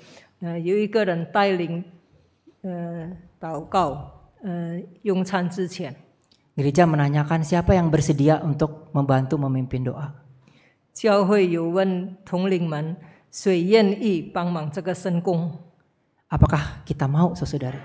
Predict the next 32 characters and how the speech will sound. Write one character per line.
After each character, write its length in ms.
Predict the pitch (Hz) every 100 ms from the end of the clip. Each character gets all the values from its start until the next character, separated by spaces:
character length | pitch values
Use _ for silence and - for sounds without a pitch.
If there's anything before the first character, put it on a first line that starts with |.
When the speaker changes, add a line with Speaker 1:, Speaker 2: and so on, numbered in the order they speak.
| - - _ _ -
Speaker 1:
你 160 | 175 175
们 180 | 185
愿 180 | 196 220
意 220 | 247 247
吗？ 400 | 233 233 233 - -
Speaker 2:
Tidak 320 | - 185 175 -
perlu 320 | 196 185 170
doa 100 | 170
yang 200 | 170 165
panjang-panjang. 800 | 160 156 156 160 165 175 160 151
Kita 240 | - 208 202
ingin 240 | 208 202 208
mengucap 480 | 202 190 190 185
syukur 640 | - 202 196 226 113 - -
kepada 320 | - 160 156
Tuhan. 320 | 170 156 147 147 - _ _ _ _ _ _
Speaker 1:
不 120 | 262
必 220 | 262 262 226
很 240 | 175 160
长 300 | - 170 175
的 100 | 220
祷 260 | 220 160 156
告， 260 | - 190
我 200 | 165 165
们 240 | 165 180 180 - - -
要 240 | 208 185 - - -
做 220 | - 202 170
感 360 | - 170 151
谢 280 | 147 - 190
的 100 | 170
祷 200 | 175 143
告。 560 | 143 180 147 117 -